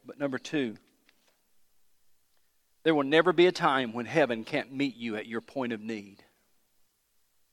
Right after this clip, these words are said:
What I mean by that is this. There,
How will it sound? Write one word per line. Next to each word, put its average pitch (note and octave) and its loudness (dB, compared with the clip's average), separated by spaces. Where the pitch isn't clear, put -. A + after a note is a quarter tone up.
What F#3 8
I - 10
mean F#3 4
by E3+ 12
that D#3 8
is C#3+ 0
this. D#3 6
There, D3 2